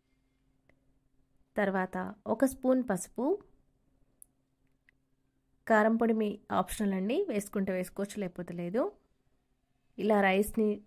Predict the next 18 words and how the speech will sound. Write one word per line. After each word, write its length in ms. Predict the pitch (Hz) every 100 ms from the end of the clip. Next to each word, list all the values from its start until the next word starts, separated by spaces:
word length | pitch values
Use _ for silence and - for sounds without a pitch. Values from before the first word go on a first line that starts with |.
| _ 196
మంచిగా 320 | 196 208 240 233
స్ట్రెయిన్ 280 | - 196 196
చేసుకోవాలి 460 | 196 190 - 175 180 170
వాటర్ 260 | 165 185 185
లేకుండా. 400 | 175 175 175 202 320 - _ 208
వాటర్ 280 | 196 202 214
ఉంటే 140 | 214 214 190
అన్నం 180 | 190 196
అనేది 200 | 190 190 175
మెత్తగా 320 | 170 185 196 175
అయిపోతుంది. 580 | 175 175 175 175 196 339 415 _ _ _ _ -
So 60 | 175 170
వాటర్ 320 | 180 180 208 190
లేకుండా 400 | 185 190 185 240 370 - _ _ _ - 160
జాగ్రత్తగా 500 | 180 180 190 - 208 190
వేసుకొని 500 | 175 - 196 196 320 415 _ _ _ _ _ _ _ 175
ఇలా 140 | 196 165 175
ఆయిల్లో 320 | 190 202